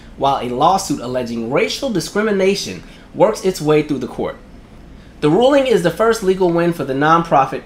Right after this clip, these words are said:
American Alliance for Equal Rights, a conservative group started by Edward Blum, a key activist in the successful challenge of affirmative action in college admissions.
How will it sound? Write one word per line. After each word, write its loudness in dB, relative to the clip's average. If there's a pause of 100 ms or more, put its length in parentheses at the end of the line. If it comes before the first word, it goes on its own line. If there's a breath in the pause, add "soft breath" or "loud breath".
American -2
Alliance -2
for -10
Equal -8
Rights, -8 (180 loud breath)
a -6
conservative 0
group 0
started 0
by -2
Edward -6
Blum, 2 (520 loud breath)
a -10
key -4
activist 0
in -4
the -6
successful -6
challenge -2
of -6
affirmative 0
action 0
in -4
college 2
admissions. -6